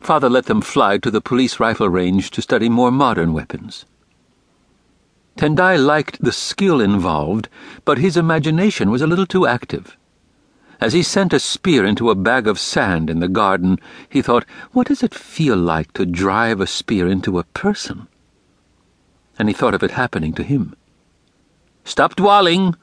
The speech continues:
shouted the instructor. "If you let your mind wander, your enemy will be right on top of you." Tendai felt hot with shame. This would be reported to Father.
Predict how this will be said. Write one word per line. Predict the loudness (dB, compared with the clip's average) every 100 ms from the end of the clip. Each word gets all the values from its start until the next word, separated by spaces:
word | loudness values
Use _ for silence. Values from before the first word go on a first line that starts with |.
| _ _ _
shouted | -6 -2 -2 0
the | -2
instructor. | -2 -2 -4 -4 -8 -6
"If | 0
you | 2
let | 4 2
your | 2
mind | 4 2 2 2
wander, | 2 4
your | 4 4
enemy | 2 2 2
will | 2 2
be | 2
right | 4 2
on | 2
top | 0
of | 0 0
you." | 0 -2 _ _ _ _ _ _ _ _ _ _ _ _ _ _ _ _ _
Tendai | -2 0 0 0
felt | -2 -2 -2 -4 -10 -6
hot | -6 -6 -10
with | -8 -8
shame. | -10 -8 -8 -10 -16 -20 _ _ _ _ _ _ _ _ 0
This | 0 0
would | -2
be | 0
reported | -2 -2 0 0 0
to | -6
Father. | -4 -4 -4 -10